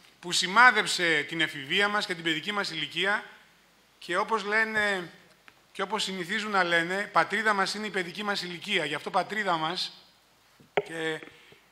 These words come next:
και νομίζω αφορά όλους μας, πατρίδα μας αυτή την πόλη είναι η πλατεία Δικητηρίου. Πριν από,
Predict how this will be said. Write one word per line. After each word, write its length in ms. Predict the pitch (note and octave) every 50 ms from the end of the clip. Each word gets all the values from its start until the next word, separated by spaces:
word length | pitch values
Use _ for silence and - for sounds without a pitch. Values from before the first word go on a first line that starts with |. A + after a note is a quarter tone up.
| _ _ _ _
και 120 | - F3+ F3+
νομίζω 500 | F3 F3 G3 - G3+ A3+ A3 A3 A3 - -
αφορά 440 | F#3 F3 - F3+ F3+ F#3+ A3 A3
όλους 320 | G#3+ A3 A#3+ A3+ G3+ F3 D3
μας, 440 | D#3 E3 F3+ G3+ G#3 F#3 - - - - - - _ _
πατρίδα 460 | - - D#3+ - G3+ G#3+ A#3 A3+ A3+
μας 140 | G#3 G3+ F3
αυτή 200 | F#3 E3+ F3 G#3
την 120 | F#3 F#3+ D#3+
πόλη 560 | F#3 F#3+ G3+ G#3 G#3+ A3+ A#3+ A#3+ - - - - - - _ _ - -
είναι 500 | - F#3 G#3 G#3+ G#3+ G#3+ G#3 G#3 G#3 G3+ - - - - - - _
η 100 | - E3+
πλατεία 380 | D3+ F3 F3+ F3 - G3+ G3+ F#3+
Δικητηρίου. 500 | F3 E3+ D3+ D#3 E3+ E3+ E3 D#3+ C3+ A2 - - - - - - - - _ - - - _ - - - - _ _ - -
Πριν 240 | F#3 G#3 A#3+ B3
από, 560 | B3 A#3 - G#3+ G#3 G3+ G3 F3+ F3 E3+ E3